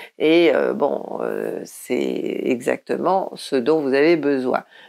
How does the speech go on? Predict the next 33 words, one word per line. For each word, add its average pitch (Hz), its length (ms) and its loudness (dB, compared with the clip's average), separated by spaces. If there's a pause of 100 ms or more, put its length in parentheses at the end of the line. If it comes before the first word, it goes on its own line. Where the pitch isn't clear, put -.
Jupiter, 196 600 0
n'oubliez 180 640 2
pas, 220 320 4
gère 208 400 4
vos 208 160 4
besoins, 226 680 4
hein. 196 260 6
Donc, 180 260 2
chaque 190 220 2
fois 208 160 4
qu'elle 170 320 4
passe 175 380 2
dans 151 260 4
un 143 160 2
signe, 254 640 0 (580)
eh - 80 -4
ben, 214 320 4
elle 170 240 4
met 220 200 6
vos 175 360 4
besoins 151 680 2
au 214 160 2
premier 170 400 2
plan. - 360 -4 (580)
Besoins 165 440 2
dans 147 280 2
le 139 80 2
domaine 143 560 2
concerné 135 640 -2
par 127 240 -2
le 131 120 -2
signe, - 420 -10
hein. - 160 -6